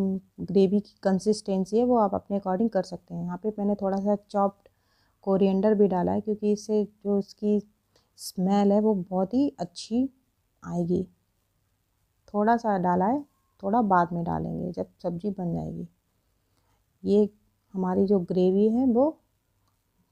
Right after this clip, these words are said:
मैं इसकी कंसिस्टेंसी ऐसी रखूँगी, आप जैसा, अ, अपनी मर्ज़ी से कर सकते हैं, जैसे आप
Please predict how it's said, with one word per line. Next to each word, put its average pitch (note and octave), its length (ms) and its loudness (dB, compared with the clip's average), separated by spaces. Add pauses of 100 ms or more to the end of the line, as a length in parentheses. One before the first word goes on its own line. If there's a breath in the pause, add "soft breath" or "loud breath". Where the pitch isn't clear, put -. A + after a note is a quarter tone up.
(280)
मैं G3+ 440 4
इसकी G#3+ 260 -2
कंसिस्टेंसी G#3 760 0
ऐसी G3 360 -2
रखूँगी, G#3 560 0 (180)
आप A3+ 280 0 (1500)
जैसा, G#3 320 2 (120)
अ, F#3+ 480 -4
अपनी A#3 280 2
मर्ज़ी A#3 340 6
से C#4 160 -2
कर A3 140 0
सकते G3 260 -8
हैं, F#3 60 -4
जैसे G3+ 260 0
आप G#3+ 220 0